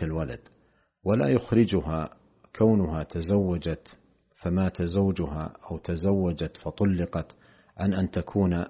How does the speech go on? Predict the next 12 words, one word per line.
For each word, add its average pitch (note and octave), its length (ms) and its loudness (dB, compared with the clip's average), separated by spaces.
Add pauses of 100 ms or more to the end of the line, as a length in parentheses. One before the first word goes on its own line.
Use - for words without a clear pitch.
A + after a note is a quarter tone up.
من F2+ 140 0
ولده. C#2+ 460 -4 (640)
فإذا F2+ 360 0
رجعت G2 520 0
البنت E2+ 540 0
إلى D#2+ 460 -6
بيت G2+ 360 0
أبيها F2 600 -4 (760)
واعتنى F#2+ 480 0
بإطعامها E2+ 960 -4 (140)
والإنفاق F2+ 600 -2
عليها D#2 640 -4